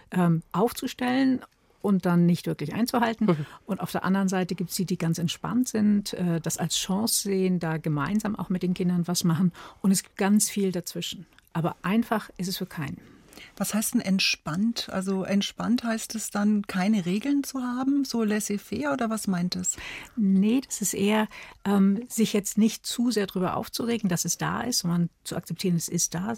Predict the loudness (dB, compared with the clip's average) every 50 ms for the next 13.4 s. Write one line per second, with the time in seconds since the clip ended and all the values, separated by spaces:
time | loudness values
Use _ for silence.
0 | -6 _ 0 0 0 2 2 2 2 2 0 -2 -4 -8 _ -4 -2 0 2 2
1 | 2 0 0 -2 -2 -4 -6 -6 -8 -8 -4 -4 0 2 2 4 4 4 2 2
2 | 0 0 -4 -10 -16 -18 -18 -18 -20 -6 -4 -2 0 2 2 2 2 0 -2 -4
3 | -4 -4 -2 -4 -4 0 0 0 0 2 0 -2 -4 -4 -4 -4 -4 -4 -4 -6
4 | -8 -8 -8 -6 -2 -2 -2 0 0 0 2 2 2 2 0 0 -4 -8 -6 -4
5 | -2 -2 0 0 0 0 2 2 2 2 0 -2 -2 -4 -4 -4 -2 0 2 2
6 | 4 4 4 4 4 2 2 2 2 2 0 -2 -4 -4 -4 -4 -2 0 0 2
7 | 2 2 2 2 2 2 2 4 4 4 2 0 -8 -16 -18 -18 -18 -12 -2 2
8 | 4 4 4 4 2 0 0 0 0 2 0 0 0 2 2 2 4 4 2 2
9 | 0 0 -2 -2 -4 -4 -4 -4 -6 -4 -2 0 2 2 2 2 2 0 0 0
10 | 0 -2 -4 -8 -14 -20 -20 -20 -20 _ _ _ -20 -10 -6 -4 -4 -2 0 -2
11 | 2 2 2 2 2 0 -2 -4 -4 _ _ _ _ _ _ -8 -2 0 0 0
12 | 0 2 2 4 4 2 2 0 0 2 2 4 2 2 0 0 -2 -2 -2 -4
13 | -4 -2 0 0 0 0 -2